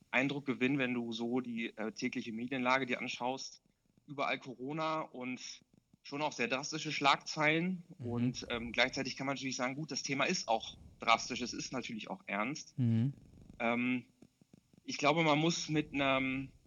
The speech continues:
Speaker 1: ja, gesunden Menschenverstand auch dran gehen, was aber auch in Nicht-Krisenzeiten gilt. Also Medien, ähm, stellen natürlich auch manches überspitzt dar, um auch,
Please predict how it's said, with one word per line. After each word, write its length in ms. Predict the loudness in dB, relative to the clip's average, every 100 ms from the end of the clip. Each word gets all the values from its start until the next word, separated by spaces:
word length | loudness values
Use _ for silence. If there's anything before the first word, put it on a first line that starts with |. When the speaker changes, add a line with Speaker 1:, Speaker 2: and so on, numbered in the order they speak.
| _ _
Speaker 1:
ja, 320 | 0 4 4 2 -16 -20 _ _ _ _ _
gesunden 300 | -4 2 4
Menschenverstand 640 | 6 4 4 2 2 2 4
auch 140 | 2
dran 240 | 2 2 4
gehen, 360 | 4 2 2
was 180 | 0 0
aber 220 | 4 6
auch 260 | 6 4 -12
in 200 | -4 -2
Nicht-Krisenzeiten 800 | 0 -2 -2 -4 -2 0 0 0
gilt. 240 | 0 0 0
Also 160 | -4
Medien, 540 | -2 0 4 4 4 0 -8 _ _ _ _ _ -4
ähm, 560 | -2 0 0 -2 -4 -12 _ -10
stellen 460 | -8 -6 -2 0
natürlich 480 | 0 2 2 2 2
auch 100 | 0
manches 640 | 2 2 2 0 0 -4 -10
überspitzt 600 | -2 0 2 0 -2 0
dar, 260 | 4 4 4
um 120 | 2
auch, 320 | 0 0 -6